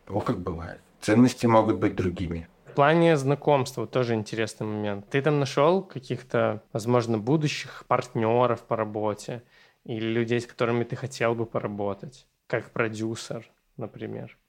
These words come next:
Speaker 1: Конечно, ничего реализованного нету, поэтому я бы не хотел там, типа, что-то называть вслух. Ну, да, куча, куча, куча таких прикольных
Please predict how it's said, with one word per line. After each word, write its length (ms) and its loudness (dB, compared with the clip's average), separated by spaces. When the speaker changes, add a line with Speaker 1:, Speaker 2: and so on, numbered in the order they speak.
Speaker 1:
Конечно, 380 6
ничего 280 8
реализованного 800 8
нету, 340 6
поэтому 440 4
я 120 10
бы 100 4
не 120 6
хотел 420 6
там, 240 -4
типа, 260 -8
что-то 240 -6
называть 440 2
вслух. 520 4
Ну, 300 6
да, 340 6
куча, 340 6
куча, 320 6
куча 340 6
таких 340 2
прикольных 560 6